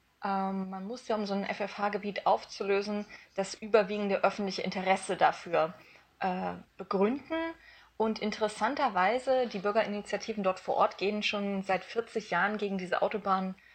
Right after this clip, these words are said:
äh, vor mit verschiedenen rechtlichen Schritten und Unterstützung des B U N D zum Beispiel auch. Und da stellt sich halt die Frage, wer prüft das überwiegende öffentliche Interesse und vor allem gibt es das heute zwanzig zwanzig noch?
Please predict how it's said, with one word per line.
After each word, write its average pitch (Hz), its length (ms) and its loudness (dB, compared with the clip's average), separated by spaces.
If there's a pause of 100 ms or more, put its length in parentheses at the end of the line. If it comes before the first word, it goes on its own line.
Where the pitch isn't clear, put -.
(200)
äh, 185 260 2
vor 233 340 4
mit 247 140 -2
verschiedenen 208 460 -2
rechtlichen 190 480 -6
Schritten 240 580 -2
und 185 300 -6
Unterstützung 180 540 -14
des 175 160 -16
B 165 160 -12
U - 20 -16
N 165 160 -16
D 226 220 2
zum 220 140 -8
Beispiel 196 420 -2
auch. 180 260 -2 (560)
Und 185 540 -8 (200)
da 196 280 -2
stellt 226 180 -4
sich 226 140 -12
halt 202 120 -12
die 214 60 -12
Frage, 202 300 0
wer 185 100 2
prüft - 320 -12
das - 140 -16
überwiegende 180 560 0
öffentliche 170 580 -4 (460)
Interesse 180 840 2
und 214 340 0
vor - 220 2
allem 202 240 2
gibt - 260 -6
es - 200 6
das - 240 2
heute 151 320 2
zwanzig 156 440 -2
zwanzig - 400 -4
noch? - 220 -16